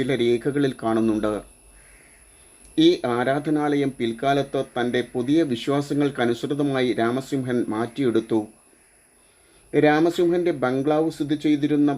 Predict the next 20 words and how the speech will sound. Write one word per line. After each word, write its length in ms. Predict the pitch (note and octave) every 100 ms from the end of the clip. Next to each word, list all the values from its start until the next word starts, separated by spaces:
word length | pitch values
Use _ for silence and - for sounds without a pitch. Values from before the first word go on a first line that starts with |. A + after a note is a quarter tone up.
| A#2
ഭൂമിയിലെ 500 | A#2 B2 B2+ C3+ C3+ B2+
മസ്ജിദ് 500 | A#2 A2+ B2 B2+ B2+ - -
അതേ 180 | A#2+ C#3+ C#3+
ഭൂമിയിൽ 360 | C3 B2 C3+ C3 -
ഇപ്പോൾ 200 | A#2+ A#2+ A#2
പുനഃസ്ഥാപിച്ചിരിക്കുന്നു. 1000 | A#2 A#2 - C#3 B2 A#2+ A#2 A2 A2+ A2 G#2+ - _ _ _ _ _ _ _ _ _ _ _ _ _
എം 160 | C#3 C#3+ D#3+
ഇ 20 | F3
എസ് 180 | F3 -
മസ്ജിദ് 420 | B2+ - C#3+ C#3 D3+ A#2+
എന്ന 120 | A#2+ B2
പേരിൽ 280 | B2 A#2+ B2 A#2+ A#2
ഇത് 120 | A2+ A2 A2+
അറിയപ്പെടുന്നു. 600 | A2+ C3 C#3 A2+ A2+ A2 G#2+ - _ - A2+
രാമസിംഹൻ്റെ 680 | B2+ C3+ D3+ D#3+ D3 D3+ D3 D3
ചരിത്രം 440 | A#2+ B2+ C3+ B2+ A2
കാലത്തിനും 500 | A#2 A#2+ B2+ C#3+ C3+ A#2+
മായ്ക്കാനാവാത്തതാണ്. 1040 | A2+ A#2 C3 C3 A#2+ A2+ A2+ G#2+ G#2 G#2 G#2 - _ _ _ - - - - _ _ -
ഭൂതകാല 500 | C3+ C#3 D3 D3 C#3+ C#3+
ചരിത്രങ്ങളുടെ 680 | B2+ C3 C#3+ C#3 C#3 C3